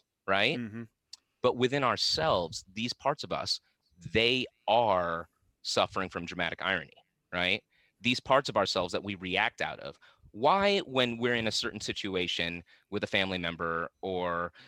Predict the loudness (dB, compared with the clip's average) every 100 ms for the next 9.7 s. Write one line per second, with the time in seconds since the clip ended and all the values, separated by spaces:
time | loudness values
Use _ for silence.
0 | _ -2 -2 -4 _ _ -10 0 0 0
1 | 0 -2 -2 -2 -2 -2 -6 -8 -8 -6
2 | -4 -2 -2 -4 -4 -2 -2 -4 -4 0
3 | 0 0 _ _ _ _ _ -2 0 0
4 | 2 2 2 0 0 2 0 2 2 2
5 | 0 0 2 2 2 4 4 4 2 2
6 | 0 -2 -4 -6 -4 -4 -6 -6 -8 -8
7 | -6 -6 -8 -10 -10 -10 -10 -10 -8 -4
8 | -4 -4 -4 -4 -6 -6 -4 -2 -2 -4
9 | -4 -4 -2 -2 -2 -2 -4